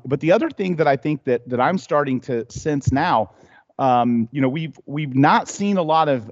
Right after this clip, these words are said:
uh, international movement in Tampa. So I'm, I'm gonna talk a little bit about that, especially as it relates to hockey, um, in today's show. But, but,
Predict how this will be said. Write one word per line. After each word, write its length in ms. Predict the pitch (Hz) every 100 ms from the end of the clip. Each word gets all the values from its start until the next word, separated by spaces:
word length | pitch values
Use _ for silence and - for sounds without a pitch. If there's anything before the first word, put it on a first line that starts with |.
| -
uh, 160 | 131 120
international 640 | 196 277 214 107 - - 113
movement 340 | 113 107 104
in 80 | 87
Tampa. 400 | 120 107 - 95
So 140 | -
I'm, 120 | 120 156
I'm 60 | 160
gonna 100 | 240
talk 240 | 233 220 190
a 20 |
little 180 | 185 185
bit 160 | 170
about 220 | 143 131
that, 300 | 131 160 123 -
especially 440 | 117 - 156 151
as 120 | 135 120
it 60 |
relates 300 | 120 123 123
to 80 | 98
hockey, 440 | 110 160 - 101 - _ - - -
um, 400 | 120 117 117 113
in 140 | 127
today's 360 | 123 120 117 117
show. 280 | - 120 120
But, 260 | 117 -
but, 240 | 120 131